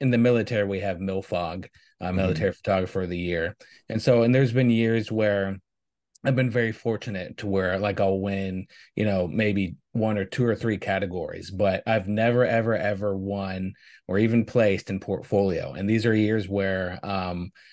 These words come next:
Speaker 1: yeah, again, I have all these very strong individual photos. And so for me too, not really having the guidance or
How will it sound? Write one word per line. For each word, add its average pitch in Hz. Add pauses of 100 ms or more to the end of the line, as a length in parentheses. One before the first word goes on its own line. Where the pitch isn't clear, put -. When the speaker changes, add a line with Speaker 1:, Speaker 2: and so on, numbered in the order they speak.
(160)
Speaker 1:
yeah, 113
again, 110
I 101
have 107
all 113
these 110
very 113
strong 110
individual 104
photos. 117
And 107
so 123
for 110
me 123
too, 135
not 104
really 110
having 104
the 98
guidance 98
or 92